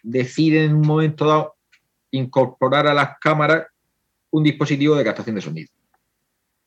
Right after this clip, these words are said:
En base a los sonidos que captan de uno de los cuplieres, lo proceden a despedirlo. Y lo que dice el Tribunal Constitucional es que no supera, que no supera el juicio de proporcionalidad,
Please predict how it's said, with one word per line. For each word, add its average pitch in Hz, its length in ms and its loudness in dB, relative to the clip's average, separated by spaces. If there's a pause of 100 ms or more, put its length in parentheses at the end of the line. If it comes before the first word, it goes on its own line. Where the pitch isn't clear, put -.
(1500)
En 147 200 2
base 170 240 4
a - 20 6
los 156 160 6
sonidos 160 320 4
que 151 160 0
captan 160 380 0
de 147 80 0
uno 151 240 2
de 147 100 0
los 143 320 0
cuplieres, 156 460 2
lo 104 180 0
proceden 135 380 -2
a 135 60 0
despedirlo. 139 840 0 (1160)
Y 135 360 0
lo 131 120 2
que 131 60 2
dice 139 160 0
el 139 60 -2
Tribunal 135 260 -2
Constitucional 123 560 -2
es 123 140 -8
que 95 160 -4
no 98 580 -6
supera, 92 340 -4
que 95 60 -4
no 110 80 -6
supera 113 240 0 (160)
el 120 300 -2
juicio 127 380 -2
de 120 80 0
proporcionalidad, 127 880 -2